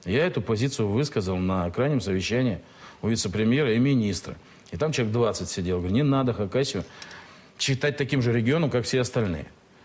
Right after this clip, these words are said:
Я уже молчу о трагедии, о том, что мы в зоне затопления.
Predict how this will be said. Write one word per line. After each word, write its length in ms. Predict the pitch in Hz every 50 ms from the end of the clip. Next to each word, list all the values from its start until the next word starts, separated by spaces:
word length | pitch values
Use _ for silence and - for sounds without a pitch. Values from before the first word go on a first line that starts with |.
| - - - - -
Я 200 | 95 107 135 143
уже 120 | 117 107
молчу 320 | 113 123 123 - - 113
о 40 | 101
трагедии, 720 | 92 104 110 107 104 127 156 165 165 143 147 139 127 117 113 - - - - - - - - - -
о 100 | - 101
том, 200 | 95 147 143 131
что 160 | 123 - 117 113
мы 220 | 113 117 107 95
в 40 | 92
зоне 260 | 90 123 127 113 107
затопления. 840 | 101 107 101 87 113 107 92 139 143 156 160 151 139 120 107 87